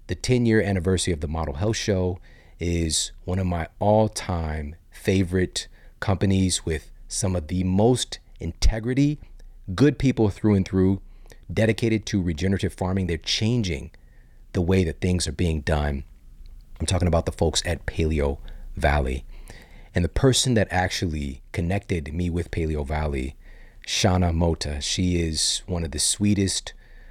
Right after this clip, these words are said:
most genuine, beautiful human beings I've ever met. And, you know, some people are just like, "Too good. You're just too, too good." But just even her alignment and her belief in them, again, it's that relationship bridge.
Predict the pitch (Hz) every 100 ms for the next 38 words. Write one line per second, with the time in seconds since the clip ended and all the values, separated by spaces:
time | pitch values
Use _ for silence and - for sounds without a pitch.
0 | - 90 82 - - 98 95 98 82 80
1 | 101 101 - 87 104 92 85 92 87 87
2 | 87 85 85 92 92 - - - - _
3 | _ - 85 85 82 80 73 - - -
4 | 156 - 165 175 147 131 120 107 101 87
5 | - 240 143 135 - - - 190 214 -
6 | - 190 - - - - 196 107 - -
7 | - - - - - - - - - 104
8 | 101 98 - - 120 - - 135 120 113
9 | 123 117 117 113 107 80 110 107 107 110
10 | 104 101 101 98 104 - 92 117 110 98
11 | 117 104 104 117 123 143 113 190 220 -
12 | -